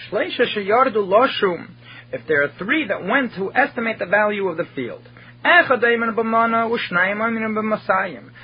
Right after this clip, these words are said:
Let's say one of them estimated the value of the field at a hundred, and two of them say it's worth two hundred. Or conversely, oy echad eimer b'masayim, ushnayim eimer b'mana. One of them said two hundred, and the other two say one hundred.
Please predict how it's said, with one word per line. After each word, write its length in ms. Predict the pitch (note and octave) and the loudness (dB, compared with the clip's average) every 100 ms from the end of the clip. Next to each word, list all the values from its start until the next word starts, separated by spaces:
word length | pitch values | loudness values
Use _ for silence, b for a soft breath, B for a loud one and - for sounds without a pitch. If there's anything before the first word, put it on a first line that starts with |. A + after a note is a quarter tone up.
| B | B
Let's 180 | D4 - | -4 2
say 120 | B3 | 0
one 240 | G3+ D4+ | 2 2
of 100 | D4+ | 2
them 120 | A3 A3 | 0 -2
estimated 460 | A3 A3+ G#3+ G3+ | -2 -2 0 -2
the 80 | F#3 | -2
value 360 | F3+ G#3 G#3 G3 | 0 0 0 -4
of 60 | |
the 80 | F#3 F#3+ | -4 -4
field 220 | F#3 E3+ | -2 0
at 100 | C#3 | 0
a 80 | B2 | -2
hundred, 540 | C#3 D3 C3+ F3 - - B B | -4 -4 -4 -4 -6 -16 B B
and 140 | D#3+ E3+ | -8 -4
two 160 | E4+ D#4 | 0 0
of 100 | A3 | 0
them 140 | A3 | -2
say 220 | - A#3 | 0 2
it's 140 | A#3 A#3 | 2 0
worth 160 | A#3+ - | -2 -2
two 120 | D#4+ | 0
hundred. 440 | C4 C3 A2+ G2 - - - - B B - | 2 0 -4 -16 -18 -20 -20 -20 B B 2
Or 160 | E3 - | 2 4
conversely, 720 | F#3 D3 C#3+ A#2+ - D3+ F3+ | 0 2 0 -2 -6 -8 -4
oy 160 | D3+ | -4
echad 420 | - A#3 C4 A3 G3+ | 2 2 4 0 0
eimer 240 | G#3+ G3+ F3 | -2 -4 -6
b'masayim, 580 | F3+ E3 - A2 A#2 F#3 | -6 -6 -6 -8 -6 -8
ushnayim 520 | G#3+ C#4+ E4+ F4+ D#4 | -6 2 2 2 -2
eimer 340 | B3+ G#3 G3 | -2 -2 -4
b'mana. 420 | F3+ E3+ D#3+ - - B B - | -4 -2 -4 -6 -16 B B 0
One 180 | E3 G#3+ | 2 4
of 100 | G3+ | 2
them 160 | G#3 - | -2 0
said 180 | A3 - | -2 0
two 120 | A#3 | -2
hundred, 340 | G#3+ A#3 A#3+ | -2 0 -2
and 100 | A#3+ | 0
the 100 | A#3+ | 0
other 180 | B3 B3 - | 2 2 0
two 160 | F4+ C#4+ | -2 0
say 100 | D4+ | -2
one 260 | D4+ D4+ D#4 | 2 2 4
hundred. 460 | C4 G#3 - A2+ | 2 0 -4 -14